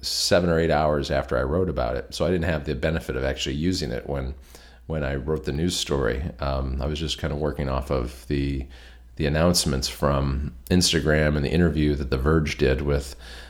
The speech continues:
with Instagram's founder. Um, but once I got it and people started, who I knew started to use it, I really enjoyed it.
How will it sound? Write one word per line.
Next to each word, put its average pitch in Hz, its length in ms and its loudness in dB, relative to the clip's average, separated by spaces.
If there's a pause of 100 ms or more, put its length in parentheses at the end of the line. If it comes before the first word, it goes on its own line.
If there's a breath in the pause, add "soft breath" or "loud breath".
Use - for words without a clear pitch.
(100)
with 80 220 4
Instagram's 76 520 2
founder. 90 540 6 (420 loud breath)
Um, 76 320 6
but - 180 2
once 123 200 8
I 90 60 10
got 92 320 10
it - 640 2
and 87 180 2
people 98 280 2
started, 87 420 6
who 87 140 6
I 78 80 8
knew 95 240 8
started 80 380 6
to 73 80 2
use 98 360 6
it, - 320 2 (160)
I - 60 4
really 87 260 6
enjoyed 71 340 2
it. - 200 -6